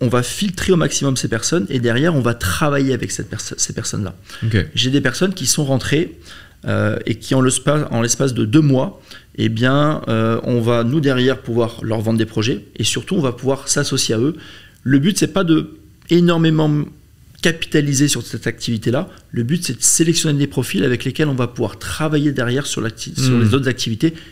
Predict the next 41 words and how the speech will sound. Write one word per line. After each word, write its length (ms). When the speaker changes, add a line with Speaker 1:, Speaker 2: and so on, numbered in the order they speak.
Speaker 1:
et 80
surtout 460
sur 160
l'activité 380
de 40
marchand 220
de 60
biens. 100
Speaker 2:
Ouais, 80
c'est 140
ton 100
vivier 400
de, 580
de, 140
de 100
profils 340
de 120
qualité, 400
quoi. 240
Speaker 1:
Exactement. 500
Speaker 2:
Ouais. 160
Speaker 1:
Et 120
en 120
gros, 200
tu 140
parlais 180
de 60
recrutement 460
tout 140
à 60
l'heure. 320
Eh 140
bien, 440
euh, 360
c'est 160
marrant. 240
Les 140
personnes 400
que 160
je 120
paye, 520